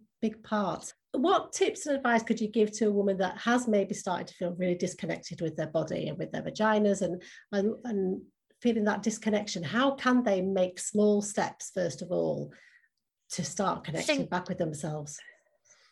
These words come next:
Speaker 2: I think you mentioned already the, the most important step, small steps. It's really, like, baby steps.
Speaker 1: Hmm.
Speaker 2: So it means you can start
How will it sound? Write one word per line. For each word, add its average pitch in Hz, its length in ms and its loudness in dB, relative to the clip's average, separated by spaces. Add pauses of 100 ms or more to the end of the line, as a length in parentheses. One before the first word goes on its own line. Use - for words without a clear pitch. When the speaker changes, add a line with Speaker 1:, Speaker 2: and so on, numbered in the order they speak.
(140)
Speaker 2:
I 233 80 6
think 254 280 0
you 269 80 2
mentioned 254 460 2
already 240 520 2
the, 220 180 0 (120)
the 226 120 -2
most 240 320 2
important 220 500 -4 (120)
step, - 380 2 (180)
small 233 640 6 (240)
steps. - 800 0 (180)
It's 220 200 -2
really, 269 200 0
like, 220 300 0 (280)
baby 208 380 2
steps. - 680 -2 (100)
Speaker 1:
Hmm. 151 180 -2 (480)
Speaker 2:
So 226 380 2 (320)
it 240 160 -6
means 262 440 2
you 240 80 2
can 214 300 -2
start 247 640 4